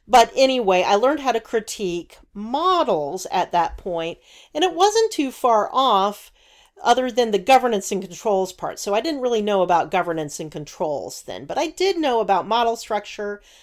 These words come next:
assumptions, how to test models in various ways, and that sort of thing. So when I got to freshman year in college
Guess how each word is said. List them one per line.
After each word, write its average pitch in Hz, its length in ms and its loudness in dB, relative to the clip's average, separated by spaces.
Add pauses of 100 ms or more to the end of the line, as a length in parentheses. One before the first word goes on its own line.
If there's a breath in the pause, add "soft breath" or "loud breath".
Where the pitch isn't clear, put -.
(140 soft breath)
assumptions, 208 760 -4
how 285 200 -2
to 254 120 -2
test - 540 -6
models 202 420 -2
in 196 140 -6
various 175 500 -8
ways, 233 540 -2 (500 loud breath)
and 208 160 -6
that 208 220 0
sort 185 180 -2
of 156 100 -2
thing. 156 200 -8
So 208 160 -4
when 226 120 -2
I 240 80 0
got 240 280 -2
to 226 100 -10
freshman 262 640 -2
year 180 160 -2
in 165 220 -8
college 170 760 0